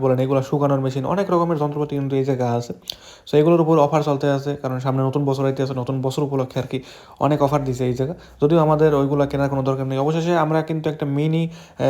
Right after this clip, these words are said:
হেয়ার ড্রায়ার না জানি কি বলে ইতালিয়ান ভাষায়, ওটারে বলে আসুকা কাপেল্লি বলে। যাই হোক, চুল শুকানোর মেশিন এক কথায়। So অবশেষে মিনি একটা পেয়ে গেছি। তো এইটা কালারটা আমাদের বেশি একটা ভাল লাগলো না, কেমন জানি খ্যাত খ্যাত লাগে, মানে, ব্লু,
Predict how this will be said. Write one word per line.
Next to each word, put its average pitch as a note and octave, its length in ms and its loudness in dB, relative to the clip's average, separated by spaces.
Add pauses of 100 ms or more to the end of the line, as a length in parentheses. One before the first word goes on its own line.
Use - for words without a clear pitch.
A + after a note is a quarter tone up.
(180)
হেয়ার D3+ 360 4
ড্রায়ার D3 280 2
না C#3+ 100 2
জানি C#3 140 0
কি D3 120 -2
বলে C#3+ 280 2
ইতালিয়ান C#3+ 300 0
ভাষায়, C3 240 0
ওটারে C3+ 220 -2
বলে C3 220 0 (180)
আসুকা D#3 400 0
কাপেল্লি C3+ 340 -2
বলে। C3+ 160 -4 (300)
যাই E3 120 6
হোক, F#3 100 -2
চুল D#3 140 0
শুকানোর C#3+ 260 0
মেশিন B2+ 200 -2
এক B2 120 -4
কথায়। D#3 200 0 (440)
So C#3+ 40 0
অবশেষে E3+ 340 2
মিনি D#3 280 2
একটা D3 180 -2
পেয়ে D3 260 0
গেছি। C3+ 200 -2
তো C#3 160 -2
এইটা C#3+ 300 0 (320)
কালারটা E3 360 4
আমাদের D3+ 260 4
বেশি C#3 160 2
একটা B2 180 -2
ভাল A#2+ 160 4
লাগলো C3 220 2
না, A#2 100 -4
কেমন C3 220 -2
জানি B2+ 140 -2 (540)
খ্যাত D3+ 240 2
খ্যাত D3 220 2
লাগে, B2 180 2
মানে, B2+ 100 2 (100)
ব্লু, D3+ 160 8